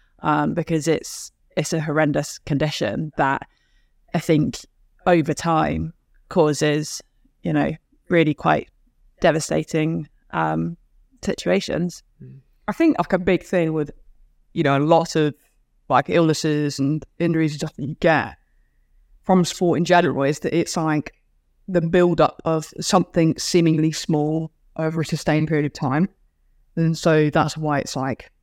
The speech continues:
Speaker 2: these things are so prevalent in men and women, is that actually, you know, you're doing three sessions a day, six days a week, and then you have a rest day.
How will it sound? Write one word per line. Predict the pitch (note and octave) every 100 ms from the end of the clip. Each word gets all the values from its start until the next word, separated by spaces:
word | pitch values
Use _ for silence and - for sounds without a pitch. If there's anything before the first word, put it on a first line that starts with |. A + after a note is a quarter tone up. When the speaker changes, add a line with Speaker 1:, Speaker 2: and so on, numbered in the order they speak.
| _ -
Speaker 2:
these | E3
things | E3 D#3
are |
so | C#3+ D#3 D3 - _ _ _ _ _
prevalent | - E3+ D#3+ D#3 D3 - -
in | D3 C#3+ D3 - _ _ _ _ _ _
men | F#3 F3 D#3 D#3+
and | F#3 E3
women, | D3+ - - E3 - _ _ _ _ -
is | E3
that | C3+
actually, | E3 - E3 D3+
you | D#3 D3+
know, |
you're | C3+ D3+
doing | E3+ D#3+
three | E3 D#3
sessions | D#3 D#3+ D3+
a |
day, | D3+ D3 C#3 D3 D3+ _ _ _ _ -
six | - -
days | D#3 D#3
a | D#3+
week, | D#3 D3 D3 - _ _ _ _ -
and | E3
then | D#3 D3+ D3+ - _ _ -
you | D#3+ D#3 D3+
have | D#3+
a | D#3
rest | D#3 D#3 -
day. | C#3+ D3+ E3